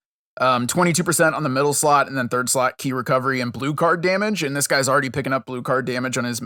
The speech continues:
on his main ability. Um, and we've already kinda said the blue card sucks, but I, this is an equipment on almost any Super Saiyans. This is like, I, I throw this equipment on Super Saiyans. So the Awakened Sha,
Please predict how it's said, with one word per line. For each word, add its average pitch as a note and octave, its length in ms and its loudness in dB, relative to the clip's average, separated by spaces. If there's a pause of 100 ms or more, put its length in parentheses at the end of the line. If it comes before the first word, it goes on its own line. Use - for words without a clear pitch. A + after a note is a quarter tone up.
on C3+ 120 -2
his B2 120 -4
main B2+ 180 -2
ability. B2+ 480 -4 (500)
Um, A#2 460 0
and D#3+ 180 0
we've D#3 120 0
already C3+ 160 4
kinda B2+ 160 0
said C3 180 2
the A#2 80 -6
blue B2 180 -6
card A#2+ 280 0
sucks, B2 400 0
but A#2 240 -4 (540)
I, F3+ 140 2
this F3+ 240 4
is E4+ 120 2
an A3 120 4
equipment F3 480 2 (140)
on D3+ 260 0
almost G#3 400 0
any D#3 200 0
Super D#3+ 300 0
Saiyans. B2 480 -2
This C3 200 0
is B2 180 -2
like, B2 180 0
I, B2+ 280 2
I C3 40 2
throw B2+ 240 0
this A#2+ 160 0
equipment A#2+ 400 -4
on A2+ 80 -4
Super A#2 280 -4
Saiyans. A2 400 -2
So A#2+ 200 -2
the B2 120 -4
Awakened C3+ 440 0
Sha, C3 500 2